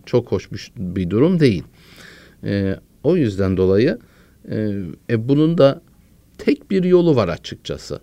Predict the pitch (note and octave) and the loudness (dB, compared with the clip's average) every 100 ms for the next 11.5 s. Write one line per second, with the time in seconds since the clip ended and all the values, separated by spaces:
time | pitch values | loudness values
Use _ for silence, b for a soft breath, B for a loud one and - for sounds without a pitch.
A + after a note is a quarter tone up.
0 | _ G2+ G2 F#2 F2 G#2+ B2 - A2 G#2 | _ -8 -6 -6 -4 2 2 0 -4 -6
1 | - - C3 - G#2+ G#2 G2+ F#2 - A2+ | -8 -10 -8 -6 0 2 0 -2 -4 -2
2 | - b b b b b b A#2 A2+ A#2 | -4 b b b b b b -4 0 2
3 | A2+ A2 G#2 G2+ F#2 - A2 G2 G#2+ G2+ | 2 2 2 0 -4 -4 -6 -4 -2 -2
4 | F2+ E2 E2+ - b b b b - A2 | -2 -4 -8 -10 b b b b -8 -2
5 | A2+ A2+ - G#2+ G2+ G#2 G2+ A#2 - G#2+ | 0 0 0 -2 0 -2 -2 -4 0 0
6 | G2 G2+ - G2 G2 G2 - b b b | 0 -2 0 0 0 -2 -6 b b b
7 | - G2+ G2 F#2 F#2 F#2 F#2 F#2 F2+ E2 | -8 -6 -4 -4 -4 -4 -4 -4 -6 -8
8 | D#2 D#2 D#2 - - - - - G#2 G2+ | -12 -14 -14 -16 -18 -20 -10 -2 -2 0
9 | G#2+ G#2 G2+ - G2+ F#2+ F#2+ G#2 G2+ F#2 | 0 0 -2 0 0 0 0 -2 -2 -4
10 | E2 E2+ B2 - B B B B - E3+ | -4 -4 -4 -8 B B B B -2 -2
11 | - A2+ G2+ C3 | 0 2 6 4